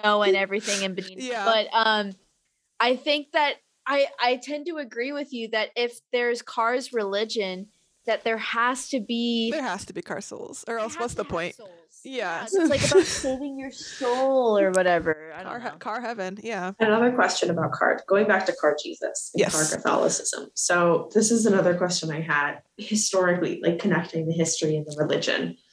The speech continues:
Speaker 3: So if the main form of transportation was, like, oxen and camels and donkeys, then maybe we can say that, like,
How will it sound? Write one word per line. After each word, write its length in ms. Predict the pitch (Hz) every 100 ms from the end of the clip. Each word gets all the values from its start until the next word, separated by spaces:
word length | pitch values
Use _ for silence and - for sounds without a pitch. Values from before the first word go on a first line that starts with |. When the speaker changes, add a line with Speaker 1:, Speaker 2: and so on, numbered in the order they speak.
| -
Speaker 3:
So 520 | - 208 185 175 - - _ -
if 160 | 208 202
the 100 | 190
main 460 | 196 269 320 -
form 380 | - 214 233 247
of 120 | 196
transportation 1200 | - 202 190 - 185 - 170 170 - - 170 180 - _ -
was, 520 | 160 175 180 175 175
like, 260 | 165 156 -
oxen 640 | 160 160 - 175 156 156 -
and 200 | 160 170
camels 640 | - 165 160 156 147 160 160
and 220 | 165 160
donkeys, 880 | 147 135 170 151 107 - - - - _ _ -
then 260 | 190 180
maybe 360 | 175 196 214 240
we 180 | 208 208
can 180 | 233 202
say 340 | 190 175 175
that, 240 | 165 156 170
like, 220 | 147